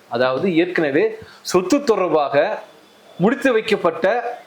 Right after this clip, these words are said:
விஷயங்கள் மீது நான் மறுபடியும் திறக்கவில்லை என்று சொல்லிவிட்டு மீண்டும் திறக்கிறார். ஏற்கனவே சொன்னது என்னது? அந்த ஹில்டாப்ல விளக்கு ஏத்தலாமா வேண்டாமா என்பது தொடர்பான பிரச்சனை முடிச்சு வச்சிட்டீங்கன்னா மீண்டும் அதுக்குள்ள போகல.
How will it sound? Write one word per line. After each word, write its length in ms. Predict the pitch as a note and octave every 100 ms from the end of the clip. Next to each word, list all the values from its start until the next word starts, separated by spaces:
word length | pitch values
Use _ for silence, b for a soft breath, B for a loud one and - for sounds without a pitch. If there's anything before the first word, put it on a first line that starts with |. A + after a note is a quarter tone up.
| _
விஷயங்கள் 560 | D3+ D#3 A3 G3 F3 D#3
மீது 400 | D3 C#3+ A3 E3+
நான் 340 | C#3 C#3 - - - C3
மறுபடியும் 540 | C#3 D3 E3+ F#3 F3
திறக்கவில்லை 520 | E3 G#3+ A3 G3+ F#3+
என்று 140 | F3 D3+
சொல்லிவிட்டு 680 | D3 C3+ B2+ C3 C3 C3+ B B -
மீண்டும் 480 | E3 A#3 A#3 C#4 G#3
திறக்கிறார். 480 | G3 F3+ C#3+ A#2+ - - C#3
ஏற்கனவே 380 | D#3 E3 G3
சொன்னது 340 | F#3+ E3+ F3+ E3+
என்னது? 340 | E3 D#3+ A3 A3+ B B B
அந்த 300 | - C3 C3+ -
ஹில்டாப்ல 760 | A#3 A#3+ B3 G#3+ - A3 B3 A#3+ - -
விளக்கு 380 | B2+ D3+ F#3 D3+
ஏத்தலாமா 500 | E3 E3+ D#3+ E3+ D3
வேண்டாமா 460 | C#3 C#3+ D3+ C#3+
என்பது 340 | C3 C3 C3+ C3
தொடர்பான 420 | C3 C3+ C#3 C#3+
பிரச்சனை 380 | C#3 B2+ B2+ D3+ E3
முடிச்சு 280 | E3+ F#3+
வச்சிட்டீங்கன்னா 460 | F#3+ - C3+ D3 D3
மீண்டும் 280 | E3 G3 G3+
அதுக்குள்ள 200 | G3 G#3
போகல. 320 | A#3 A3